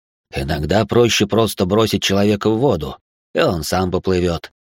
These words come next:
или утонет. Но на то тебе и дана сильная душа,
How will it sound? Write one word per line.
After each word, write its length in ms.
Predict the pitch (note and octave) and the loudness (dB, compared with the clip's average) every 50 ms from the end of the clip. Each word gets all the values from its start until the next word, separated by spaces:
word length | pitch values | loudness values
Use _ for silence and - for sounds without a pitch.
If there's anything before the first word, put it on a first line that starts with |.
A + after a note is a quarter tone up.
| _ _ | _ _
или 160 | - D#3+ C#3+ | 0 2 4
утонет. 640 | A2 F#2+ F2 - G#2 G2+ G#2 G#2 G2 F#2+ - - - _ _ _ _ _ _ _ _ _ _ _ _ _ _ _ _ _ | 4 2 2 2 2 2 2 2 0 -2 -4 -6 -14 _ _ _ _ _ _ _ _ _ _ _ _ _ _ _ _ _
Но 180 | - E2+ F#2 G#2+ | -2 0 0 2
на 180 | A2+ A#2+ G#2+ | 2 0 2
то 160 | G2+ A#2 A#2 A2 | 2 0 0 2
тебе 320 | - B2 A2 A#2 A#2 A2+ | 2 2 2 4 2 2
и 40 | A2 | 2
дана 320 | G#2+ A#2+ B2 B2+ A#2 G2+ | 2 2 2 2 0 0
сильная 420 | F#2 - G#2 G2+ G2 G2 G2 G2 F#2+ | 0 0 0 2 2 2 0 0 0
душа, 480 | F#2 G2 F#2 - G2 F2+ F2 D#2+ - | 0 0 0 0 0 0 0 -4 -6